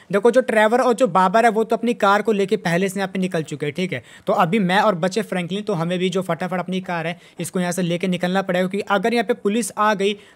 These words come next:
तो यहाँ पे दिक्कत हो सकती है। फ्रैंकलिन कहाँ रह गया भाई साहब, एक मिनट। तो अभी यहाँ पे फ्रैंकलिन है, वो भी कार में आके बैठ चुका है। तो फटाफट अभी हमें ये जो जगह है उसको यहाँ पे छोड़ के जाना पड़ेगा। लेकिन सही में भाई जो ही धमाका हुआ ना भाई, खतरनाक था। और फ्रैंकलिन पता है वहीं पे खड़ा होके भाई वो धमाका देख रहा था,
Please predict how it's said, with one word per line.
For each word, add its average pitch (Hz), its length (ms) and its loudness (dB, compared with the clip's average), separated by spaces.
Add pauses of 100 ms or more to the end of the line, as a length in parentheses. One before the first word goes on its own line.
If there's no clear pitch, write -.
तो 175 60 -4
यहाँ 165 140 0
पे 170 120 -6
दिक्कत 151 420 -6
हो 160 60 0
सकती 160 240 -4
है। 185 80 0
फ्रैंकलिन 247 440 0
कहाँ 269 240 4
रह 262 100 2
गया 254 140 0
भाई 185 180 -2
साहब, 208 200 0
एक 202 100 -2
मिनट। 165 180 -2
तो 247 60 6
अभी 226 180 6
यहाँ 277 100 6
पे - 100 4
फ्रैंकलिन 220 420 2
है, 247 160 6
वो 196 160 4
भी 226 140 2
कार 196 220 4
में 208 100 0
आके 214 180 2
बैठ 175 240 2
चुका 190 200 -2
है। 185 60 0
तो 196 80 2
फटाफट 190 420 0
अभी 190 320 2 (220)
हमें 175 200 0
ये 190 120 4
जो 196 120 0
जगह 170 240 0
है 190 100 2
उसको 185 240 0
यहाँ 180 480 -4
पे 202 120 -2
छोड़ 180 220 0
के 180 160 0
जाना 180 300 0
पड़ेगा। 185 280 2
लेकिन 185 260 0
सही 185 220 0
में 180 180 -2 (340)
भाई 202 200 2
जो 180 240 2
ही 240 160 4
धमाका 196 460 2
हुआ 170 200 0
ना 170 100 -2
भाई, 180 180 2
खतरनाक 190 640 0
था। 202 180 0 (240)
और 240 120 8
फ्रैंकलिन 277 420 2
पता 294 220 4
है 233 60 4
वहीं 233 160 4
पे - 140 2
खड़ा 226 220 2
होके 240 160 2
भाई 220 140 2
वो 247 100 4
धमाका 175 380 0
देख 151 260 -2
रहा 139 100 -4
था, 120 180 -12